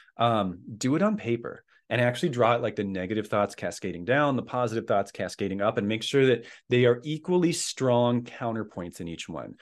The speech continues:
And what you'll notice is there's a certain part in the positive thought pattern where logic just goes completely out the window and we're just in make-believe land at that point.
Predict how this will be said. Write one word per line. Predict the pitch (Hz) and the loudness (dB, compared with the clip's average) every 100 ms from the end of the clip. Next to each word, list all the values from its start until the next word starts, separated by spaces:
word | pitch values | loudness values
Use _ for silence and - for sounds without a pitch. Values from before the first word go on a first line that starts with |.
| - - | -20 -10
And | 95 98 | -6 0
what | 107 135 175 | 4 4 6
you'll | 208 | 6
notice | 175 147 110 101 - | 8 6 4 2 -2
is | 117 | -4
there's | 110 117 110 | 0 0 0
a | |
certain | - - 139 139 - 185 | -6 -2 0 0 0 -6
part | - 170 95 - - _ _ _ - | 0 0 0 -2 -16 _ _ _ -6
in | 113 | -4
the | 101 | -4
positive | - - 104 107 139 147 151 - _ - | -6 -4 -4 0 2 2 0 -14 _ -4
thought | - 147 - | 2 2 2
pattern | 170 160 170 170 - - _ | 0 0 0 -2 -6 -20 _
where | 120 120 113 107 | 0 4 6 4
logic | 107 117 131 147 139 135 | -2 2 6 6 4 0
just | 135 131 | 0 0
goes | 139 120 | 0 0
completely | - 110 - 117 117 110 | -4 -8 -4 -4 0 0
out | 101 | 0
the | 101 | -2
window | 95 95 104 | -4 0 -2
and | 104 107 | -2 -2
we're | 113 | -4
just | 110 113 | -4 -2
in | 113 104 | -2 -2
make-believe | 90 - 78 76 85 | -6 -8 -10 -8 -10
land | - - | -10 -12
at | 78 | -8
that | 82 67 | -8 -8
point. | 71 65 | -10 -12